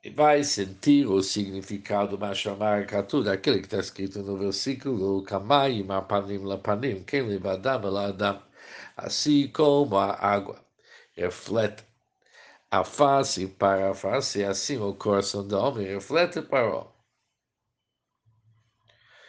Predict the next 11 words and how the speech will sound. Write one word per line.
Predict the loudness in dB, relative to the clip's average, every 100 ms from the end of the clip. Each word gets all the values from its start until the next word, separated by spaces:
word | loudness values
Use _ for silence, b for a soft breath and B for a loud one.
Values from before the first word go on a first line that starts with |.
| b
O | -2
que | -2
que | -2
significa | -4 -4 -4 -6 -8 -14 -18 -18
isso? | -18 -18 -20 b b b b b _
Peirush, | 2 4 2 -6 -16 -16 -18 _
a | -10
explicação | -8 -10 -10 -10 -6 -4
é | -4
a |
seguinte, | -2 -4 -4 -6 -10